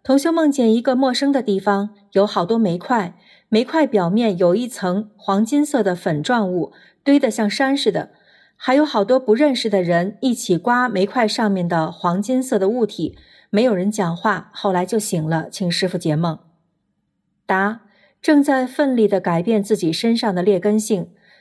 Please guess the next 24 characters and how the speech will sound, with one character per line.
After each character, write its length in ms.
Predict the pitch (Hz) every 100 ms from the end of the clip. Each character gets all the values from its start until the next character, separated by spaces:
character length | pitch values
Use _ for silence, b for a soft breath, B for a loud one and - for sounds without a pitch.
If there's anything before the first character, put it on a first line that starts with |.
| b
煤 160 | 208 220
块 260 | - 277
是 140 | 226 220
很 240 | 202 170
脏 300 | 160 226 233
的， 180 | 220 - b b b
但 180 | - 269
是 200 | 254 226
想 280 | 208 202 180
挖 180 | 226 247
上 280 | - 294 233
面 160 | 196
的 120 | 175
金， 420 | 156 240 254 262 B B B
就 160 | - 254
是 140 | 240
在 220 | 214 208
克 280 | 196 - 254
制 220 | 214 190
自 160 | 170 202
己 100 | -
的 120 | 170
毛 260 | 160 160 170
病， 260 | 196 175